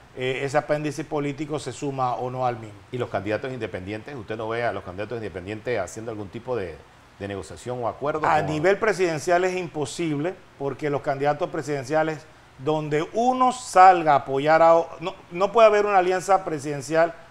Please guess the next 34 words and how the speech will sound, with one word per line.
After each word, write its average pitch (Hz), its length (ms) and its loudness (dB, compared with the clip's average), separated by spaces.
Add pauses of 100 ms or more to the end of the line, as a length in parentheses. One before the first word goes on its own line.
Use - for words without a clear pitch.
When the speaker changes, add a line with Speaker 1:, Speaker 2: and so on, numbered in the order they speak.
(180)
Speaker 1:
independiente 160 720 0
partido 151 420 0
político, 127 560 -6
¿verdad? 160 400 2
Eso 131 180 -6
no 160 140 -4
puede 151 200 0
suceder. 123 360 -10 (420)
Pero 160 200 2
si 175 160 -4
entre 170 380 2
ellos 277 180 0
se 196 100 0
unieran 185 600 2 (340)
los 151 240 2
espacios 196 500 2
vacíos, 185 460 2
porque 135 160 -6
son 160 200 -6 (100)
tres 214 220 4
por 175 240 -4
ley, 151 380 -2
los 143 140 -6
espacios 165 400 -2
vacíos 165 420 0 (280)
los 156 140 2
van 175 140 8
ocupando 165 640 2 (220)
los 147 320 0
cuarto, 175 500 6
quinto 170 320 -6
y 160 60 -4
sexto 170 360 -2
lugar 147 440 2